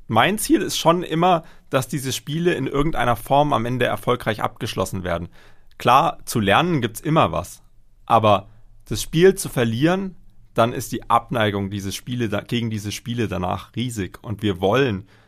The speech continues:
d-, jeder will, dass diese Spiele gern gespielt werden, weil aus diesen Spielen man wahnsinnig viel Routine gewinnen kann. Ich hab Kunden, die ich lang-, lange begleitet hab, jedes Jahr mit einem neuen Tabletop.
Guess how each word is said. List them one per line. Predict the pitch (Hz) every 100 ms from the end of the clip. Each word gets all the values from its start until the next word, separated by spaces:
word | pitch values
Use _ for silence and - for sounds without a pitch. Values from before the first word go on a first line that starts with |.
| _ -
d-, | - - 110 - -
jeder | 135 240 151 101
will, | 98
dass | 95 -
diese | 101 98
Spiele | - 110 107
gern | 98 98
gespielt | 101 - 208 240
werden, | 110 95
weil | 95
aus | 110
diesen | 113 101
Spielen | 98 - 160 220 165 - - -
man | 120 113
wahnsinnig | 113 160 180 170 156
viel | - 165
Routine | 170 139 - 165 175
gewinnen | 120 104 101 98
kann. | 98
Ich | 117 - _ _ _ _
hab | - 147 -
Kunden, | - 196 220 185 170 - _ -
die | 135
ich | 135
lang-, | 127 123 160 185 _
lange | - 143 147 208
begleitet | 196 160 151 139 160 -
hab, | 208 -
jedes | 151 156 196 -
Jahr | 151 160
mit | 160
einem | 135
neuen | 135 139 165
Tabletop. | 147 131 156 180 190 196